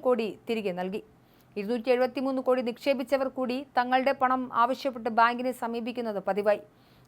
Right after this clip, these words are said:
കിട്ടാനായി മുന്നൂറ്റി എൺപത്തിരണ്ട് കോടി ഉണ്ടെങ്കിലും ഈ തുക ലഭിച്ചിട്ടില്ല. രാഷ്ട്രീയ സ്വാധീനം ഉപയോഗിച്ച് നേതാക്കൾ അവരുടെ മക്കളുടെ പേരിലും മറ്റും വായ്പ വാങ്ങി തിരിച്ചടയ്ക്കാത്തതായുണ്ട്. ഇവർക്കെതിരെ നടപടിയെടുക്കാനും ബാങ്ക് തയ്യാറായില്ല. ചികിത്സ,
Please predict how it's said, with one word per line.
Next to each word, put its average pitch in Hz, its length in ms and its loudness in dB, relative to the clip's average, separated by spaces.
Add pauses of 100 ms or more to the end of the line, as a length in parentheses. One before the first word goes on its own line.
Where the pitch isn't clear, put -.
കിട്ടാനായി 320 460 8
മുന്നൂറ്റി 330 380 -2
എൺപത്തിരണ്ട് 302 360 0 (120)
കോടി 294 240 6
ഉണ്ടെങ്കിലും 269 420 0
ഈ - 20 -2 (120)
തുക 233 120 -2 (140)
ലഭിച്ചിട്ടില്ല. 202 480 -4 (560)
രാഷ്ട്രീയ 302 500 8
സ്വാധീനം 320 520 4
ഉപയോഗിച്ച് 285 440 2 (100)
നേതാക്കൾ 254 400 2
അവരുടെ 233 260 0
മക്കളുടെ 277 420 0
പേരിലും 254 340 2
മറ്റും 240 300 -6
വായ്പ 233 360 4
വാങ്ങി 220 200 -2 (120)
തിരിച്ചടയ്ക്കാത്തതായുണ്ട്. 202 1080 -2 (480)
ഇവർക്കെതിരെ 208 500 0
നടപടിയെടുക്കാനും 240 760 4
ബാങ്ക് 208 300 6 (120)
തയ്യാറായില്ല. 180 480 2 (560)
ചികിത്സ, 285 320 6